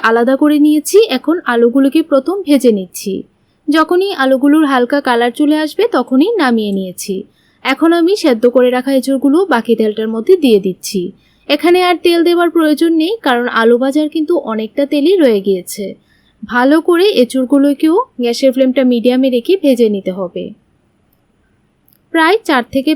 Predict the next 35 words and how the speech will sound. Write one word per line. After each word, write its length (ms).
পাঁচ 240
মিনিট 280
সময় 420
নিয়ে 240
ভালো 340
করে 360
এঁচোড়গুলো 640
ভেজে 300
নেব। 160
বন্ধুরা, 440
আপনারা 340
এইভাবে 520
এঁচোড় 380
একবার 320
হলো 180
রান্না 340
করে 220
খেয়ে 240
দেখবেন, 440
দেখবেন 380
বারবার 520
এইভাবেই 440
রান্না 320
করে 200
খাবেন। 380
তো 60
এঁচোড়গুলো 440
আমার 180
ভাজা 380
হয়ে 240
গেছে, 280
নামিয়ে 380
নিয়েছি। 360
আরেকটা 400
কড়াই 260